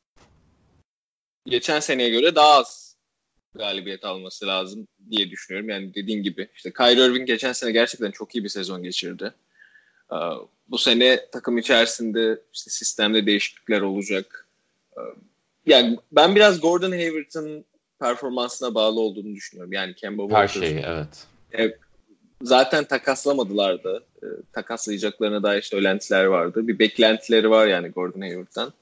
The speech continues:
Speaker 1: Diğer tarafta Doğu gerçekten kötü durumda.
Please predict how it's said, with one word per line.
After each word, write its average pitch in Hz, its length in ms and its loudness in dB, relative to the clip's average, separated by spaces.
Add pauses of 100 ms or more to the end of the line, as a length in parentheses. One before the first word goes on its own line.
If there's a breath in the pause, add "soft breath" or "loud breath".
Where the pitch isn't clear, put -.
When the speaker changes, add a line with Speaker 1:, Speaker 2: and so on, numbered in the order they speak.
(1120 loud breath)
Speaker 1:
Diğer 151 260 8
tarafta 165 520 6 (460)
Doğu 143 520 -2 (640)
gerçekten 131 560 -2
kötü 110 260 -10
durumda. 110 520 -2